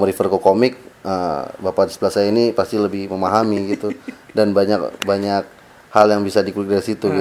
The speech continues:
Speaker 2: Hmm.
Speaker 1: Tapi kalau menarik ke hal-hal yang lebih ke, ke re-, pop culture reference lah kalau
Speaker 2: Ah,
Speaker 1: kata
Speaker 2: pop
Speaker 1: dia kan.
Speaker 2: culture
Speaker 1: Iya,
Speaker 2: reference.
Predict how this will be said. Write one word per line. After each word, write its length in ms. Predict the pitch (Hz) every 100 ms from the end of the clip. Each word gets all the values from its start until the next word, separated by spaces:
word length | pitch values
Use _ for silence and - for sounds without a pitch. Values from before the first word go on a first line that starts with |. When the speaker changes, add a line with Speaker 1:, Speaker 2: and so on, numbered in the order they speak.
| 98
Speaker 2:
Hmm. 60 | 101
Speaker 1:
Tapi 120 | 117 110
kalau 320 | 104 104 101 - - - -
menarik 400 | - 113 113 127
ke 360 | 120 117 107 73
hal-hal 380 | 104 104 104 104
yang 180 | 101 101 98 98 - - - - _ - - -
lebih 320 | 101 95 101
ke, 180 | - 98 95 95 92 95 92 - - -
ke 120 | 92 87 82 - -
re-, 280 | 98 113 -
pop 240 | - 127 127
culture 320 | 139 131 -
reference 480 | 135 131 165 147 131
lah 80 | 110
kalau 160 | 110
Speaker 2:
Ah, 80 | 107
Speaker 1:
kata 120 | 110
Speaker 2:
pop 80 | 104
Speaker 1:
dia 80 | 107
kan. 80 | 101
Speaker 2:
culture 200 | 131 107
Speaker 1:
Iya, 120 | 101
Speaker 2:
reference. 320 | 98 135